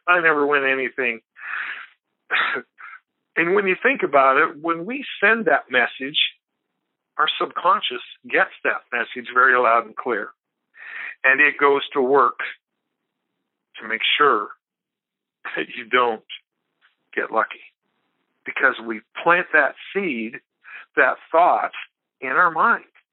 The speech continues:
And so I encourage you, if we, as we prepare for luck, as we prepare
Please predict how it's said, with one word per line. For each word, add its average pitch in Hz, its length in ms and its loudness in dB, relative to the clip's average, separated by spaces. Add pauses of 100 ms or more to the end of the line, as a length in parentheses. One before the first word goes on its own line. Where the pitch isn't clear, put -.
(1120)
And 165 220 -6
so 185 180 4
I 190 120 6
encourage 185 680 0
you, - 120 -20 (800)
if 165 120 -2 (100)
we, 147 140 0
as 143 160 -4
we 143 180 -8
prepare 151 640 0 (880)
for 147 240 -2
luck, 160 480 -2
as - 840 -16
we 147 100 -6
prepare 143 840 0